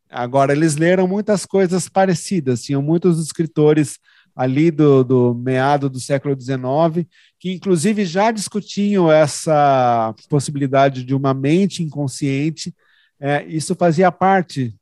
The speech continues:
né, da leitura do Machado e alimentou também muitas das leituras do Freud, né?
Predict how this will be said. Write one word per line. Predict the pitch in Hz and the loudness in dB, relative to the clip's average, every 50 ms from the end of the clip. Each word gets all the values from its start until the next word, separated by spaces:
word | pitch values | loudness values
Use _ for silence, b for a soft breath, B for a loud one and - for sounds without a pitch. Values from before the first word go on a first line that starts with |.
| _ _ | _ _
né, | 139 135 139 143 143 | -4 -2 -2 -2 -2
da | 135 131 131 | 0 0 2
leitura | 135 135 139 123 - 135 135 127 127 | 2 2 0 0 0 -2 0 0 0
do | 123 127 | -2 -2
Machado | 131 127 123 120 - - 117 120 123 131 139 143 151 147 - _ _ _ _ _ _ _ _ | -2 -2 -4 -4 -4 -4 -4 -2 -2 -2 -2 -4 -6 -8 -10 _ _ _ _ _ _ _ _
e | 139 135 143 151 151 151 156 156 | -4 0 2 2 4 4 4 4
alimentou | 151 147 147 151 151 156 156 147 - 156 151 | 2 2 2 0 0 0 0 0 2 0 0
também | 147 - 143 139 143 147 147 | 0 -2 -2 0 0 0 0
muitas | 143 151 156 151 151 139 | 0 -2 -2 -4 -4 -4
das | 151 151 143 135 | -2 -2 -2 0
leituras | 156 151 139 - 139 143 147 143 151 143 127 | 0 0 0 0 0 2 2 2 2 0 0
do | 139 160 147 | -4 -6 -6
Freud, | - 143 139 135 123 113 110 110 113 113 | -4 -2 0 2 2 0 -2 -4 -10 -10
né? | 131 135 139 | -10 -10 -10